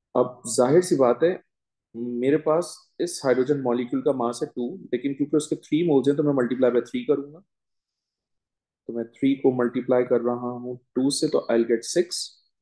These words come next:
इसी तरह से मैं टू को मल्टीप्लाई करूंगा सेवनटीन से, तो I'll get थर्टी फ़ोर। ओके, ये इनिशियल इन्फॉर्मेशन मैंने कलेक्ट कर ली मोल्स के through। अब यहां से थोड़ी सी वर्किंग करके दिखा देते हैं हम आपको।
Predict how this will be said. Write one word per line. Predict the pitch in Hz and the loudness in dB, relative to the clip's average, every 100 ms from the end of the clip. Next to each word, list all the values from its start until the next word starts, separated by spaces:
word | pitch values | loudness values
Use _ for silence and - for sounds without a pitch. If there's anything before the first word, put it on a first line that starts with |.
| _ _ _ - | _ _ _ -8
इसी | 123 143 | -4 -2
तरह | 139 139 | 0 0
से | 135 139 | 0 -4
मैं | 135 | -2
टू | 147 156 | 0 0
को | 160 | 2
मल्टीप्लाई | 143 123 135 139 131 | -2 0 -2 0 -2
करूंगा | 131 123 127 | -2 -4 -6
सेवनटीन | 123 - 120 123 120 139 143 | -8 -6 -6 -6 -8 -10 -8
से, | 135 | -4
तो | 131 | 2
I'll | 117 113 | 2 2
get | 113 - | 0 -2
थर्टी | 117 113 | -6 -6
फ़ोर। | - - - _ _ _ _ _ _ 226 | -8 -6 -6 _ _ _ _ _ _ -6
ओके, | 226 - - _ _ _ _ _ | -2 -2 -2 _ _ _ _ _
ये | 127 147 | 2 2
इनिशियल | 139 131 151 | 2 0 0
इन्फॉर्मेशन | 135 120 127 123 160 151 | 0 -2 -6 -6 -4 -4
मैंने | 127 | -4
कलेक्ट | 151 120 113 - | 0 2 2 -2
कर | 76 | -8
ली | 69 - _ _ _ _ - | -8 -14 _ _ _ _ -6
मोल्स | 113 107 - | -6 -6 -10
के | - | -12
through। | - - _ _ - _ _ _ - _ _ _ _ _ _ _ _ _ _ | -14 -16 _ _ -20 _ _ _ -20 _ _ _ _ _ _ _ _ _ _
अब | 147 151 | -2 0
यहां | 135 123 165 | 0 2 0
से | 208 180 | 0 0
थोड़ी | 151 151 151 | 4 4 4
सी | 156 | 2
वर्किंग | 131 120 143 139 | 2 2 0 0
करके | 123 123 | 2 0
दिखा | 120 117 | 0 -2
देते | 117 139 | -2 -4
हैं | 135 | -4
हम | |
आपको। | 127 127 - | -8 -12 -20